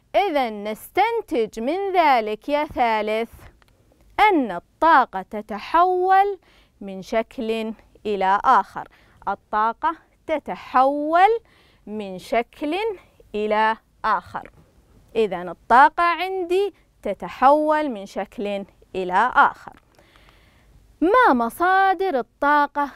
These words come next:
غير المتجددة؟ من معلوماتنا السابقة يا ثالث، هناك مصادر غير متجددة،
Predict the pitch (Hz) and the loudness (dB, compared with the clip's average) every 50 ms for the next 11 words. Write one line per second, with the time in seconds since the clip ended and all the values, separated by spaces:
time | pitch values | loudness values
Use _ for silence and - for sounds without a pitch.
0 | - 226 226 196 226 240 233 233 240 233 233 226 220 208 220 220 214 214 233 277 | -14 -16 -10 -6 -2 -2 -2 -2 -2 -4 -4 -4 -4 -4 -4 -6 -6 -4 -6 -6
1 | 277 - 294 294 269 208 - 220 208 165 - _ - 196 190 170 185 175 185 - | -6 -4 -4 -4 -2 -2 -4 -6 -6 -8 -12 _ -14 -14 -10 -8 -8 -8 -8 -10
2 | - - - _ _ - - - - - - - - - - - - 202 208 208 | -16 -20 -20 _ _ -20 -20 -16 -12 -8 -8 -6 -8 -8 -10 -12 -10 -10 -8 -8
3 | 208 202 196 185 156 - 190 196 202 202 233 269 320 359 381 - - 381 381 330 | -6 -4 -4 -4 -4 -4 -6 -8 -6 -4 -2 0 2 0 0 0 -2 -4 -4 -4
4 | 311 - - - - 311 233 226 214 202 202 185 170 208 208 - 208 208 202 202 | -6 -8 -12 -10 -4 -2 -2 0 0 -2 -4 -4 -6 -10 -8 -6 -4 -4 -4 -4
5 | 208 202 190 185 180 180 185 185 - - 233 220 214 202 202 202 196 202 202 - | -6 -6 -8 -6 -6 -6 -8 -8 -8 -6 -4 -2 -2 -2 -2 -4 -6 -10 -10 -12
6 | _ _ _ _ _ _ _ - 254 233 262 302 339 330 - 302 240 214 202 190 | _ _ _ _ _ _ _ -8 -4 -2 -2 -2 -2 -4 -4 -6 -6 -4 -4 -6
7 | 202 - - 247 254 262 269 269 262 220 254 277 269 254 - _ _ _ _ 220 | -8 -6 -2 0 2 4 4 2 0 0 -2 -4 -4 -4 -8 _ _ _ _ -8
8 | 214 240 262 262 254 240 233 226 220 208 208 214 233 254 - - 277 240 220 190 | -2 2 2 4 4 2 2 0 -2 -4 -6 -8 -10 -10 -8 -6 -4 -4 -2 0
9 | 277 269 262 202 170 175 220 208 170 233 240 262 | 0 0 0 -2 -6 -12 -12 -8 -6 -6 -6 -6